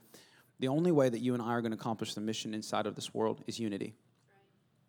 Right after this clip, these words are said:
If you two are not united, if I'm not united with my wife, I cannot accomplish the purpose that I have inside of our lives.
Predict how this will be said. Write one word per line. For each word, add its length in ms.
If 140
you 240
two 400
are 120
not 320
united, 560
if 100
I'm 200
not 180
united 680
with 140
my 160
wife, 520
I 60
cannot 600
accomplish 640
the 80
purpose 520
that 80
I 60
have 440
inside 300
of 100
our 120
lives. 520